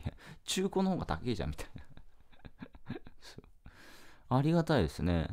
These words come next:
なんか、うーん。例えば、青汁王子のやつなんだっけな。時を稼ぐか。時を稼ぐ。これ中古も出てんのかな。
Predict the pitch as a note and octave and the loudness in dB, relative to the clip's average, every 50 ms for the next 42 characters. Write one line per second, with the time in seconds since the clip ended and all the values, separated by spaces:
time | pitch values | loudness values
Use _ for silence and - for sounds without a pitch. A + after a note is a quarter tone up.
0 | A#2+ - - C3+ C3 - - - - - - - - - - - - - - - | -4 -2 0 0 2 4 2 2 2 0 -6 -18 -20 -20 -20 -20 -18 -16 -16 -16
1 | - - - - - - G2+ G2 F#2+ F#2+ F#2+ F#2+ F#2 F#2 F#2 F2+ F2+ E2+ E2 E2 | -16 -16 -16 -10 -2 2 4 4 6 6 6 4 4 4 4 4 4 2 2 0
2 | E2 - - - - - - - - - - - - - - - D#3 D#3 - F#3+ | -2 -4 -6 -10 -14 -18 -20 -20 -20 -20 -20 -20 -18 -6 -2 0 0 4 4 6
3 | D#3+ B2 F2+ G#1+ G1+ - - - - - A#2+ C3+ D#3+ F3 E3+ F3+ F3 F3 F3 F3 | 6 6 6 6 4 2 -2 -6 -4 -2 -2 0 -2 -2 -2 -2 -2 0 0 0
4 | F3 E3 C#3 C#3 - D#2 - - - - - D2+ E2+ F2+ - - - - - - | 0 -2 -2 0 -2 -2 -2 -4 -6 -4 -4 -4 -2 -2 -4 -6 -8 -8 -8 -6
5 | - - - - - - - - - - - - - - - - - - - - | -6 -6 -8 -10 -14 -20 -20 -20 -20 -20 -20 -20 -20 -20 -20 -20 -20 -20 -20 -20
6 | - - - - A2+ - - - D3 A#2+ - - - - - - - - - - | -16 -8 -4 -4 -4 -4 -2 0 0 0 0 -2 -4 -4 -6 -6 -6 -8 -10 -10
7 | - - - - - - - - - - - - - - - - - - - - | -10 -10 -10 -10 -10 -10 -12 -12 -12 -12 -12 -12 -14 -12 -12 -10 -10 -10 -12 -14
8 | - - - - - - - - - - - - - - - - - - - - | -14 -14 -14 -14 -14 -12 -12 -10 -10 -8 -8 -8 -8 -6 -6 -6 -6 -6 -6 -6
9 | - - - - - - - - - - - - - - A2 A2 - - D#3+ C#3+ | -6 -8 -8 -10 -12 -16 -18 -18 -18 -18 -16 -12 -8 -6 -6 -6 -4 -2 0 0
10 | A2+ - - - - - - - - - - - - _ - - - - - - | 0 0 -2 -4 -4 -4 -4 -6 -6 -8 -10 -12 -14 _ -20 -20 -20 -20 -20 -20
11 | - - - - - - _ _ _ - - - - - _ _ - - - - | -20 -20 -20 -20 -20 -20 _ _ _ -20 -20 -20 -20 -20 _ _ -20 -20 -18 -16
12 | - - - - - - - - - - - A2 - - - - C3+ C3+ - - | -14 -14 -14 -14 -16 -18 -18 -18 -12 -8 -6 -6 -6 -4 -2 -2 -2 -2 0 0
13 | C3 B2 A#2+ G2+ A2 B2 - - E2 - - - - - - - - | 2 2 2 2 2 0 0 0 -2 -2 -2 -6 -6 -8 -8 -8 -12